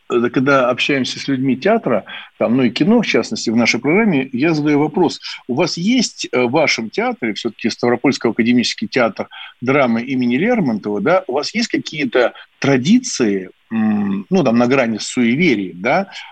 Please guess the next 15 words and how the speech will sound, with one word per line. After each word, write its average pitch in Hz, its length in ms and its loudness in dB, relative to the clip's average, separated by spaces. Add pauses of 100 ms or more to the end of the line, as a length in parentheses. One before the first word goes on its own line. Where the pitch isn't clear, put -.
(120)
А, 113 280 2
это 143 200 -6
же 160 120 -2
очень 165 320 -2
интересно 160 460 0
послушать. 123 420 -4
У 120 40 4
вас 131 240 0
есть - 160 6
что-то 127 380 0
такое, 127 420 2 (200)
связанное 131 500 0
с - 100 -6
вашим 117 300 -2
театром? - 300 -10